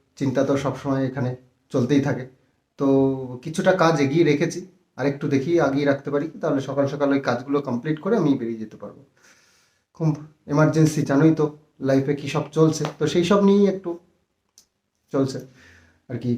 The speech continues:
কাজ কালকে। তো চলো, আজকে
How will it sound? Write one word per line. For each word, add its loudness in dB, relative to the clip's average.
কাজ -2
কালকে। -6
তো -16
চলো, 2
আজকে -2